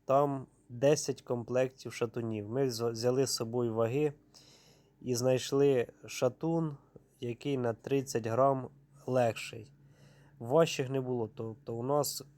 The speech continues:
комплект самий важкий. Е,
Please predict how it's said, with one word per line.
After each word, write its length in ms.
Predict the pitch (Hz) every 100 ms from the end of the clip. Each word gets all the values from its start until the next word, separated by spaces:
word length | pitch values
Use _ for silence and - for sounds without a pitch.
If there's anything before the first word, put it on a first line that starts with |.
| _ -
комплект 400 | 127 123 147 -
самий 340 | - 131 123
важкий. 560 | 117 113 - 117 107 101 - - - _ - _ - - -
Е, 640 | 117 113 113 113 113 113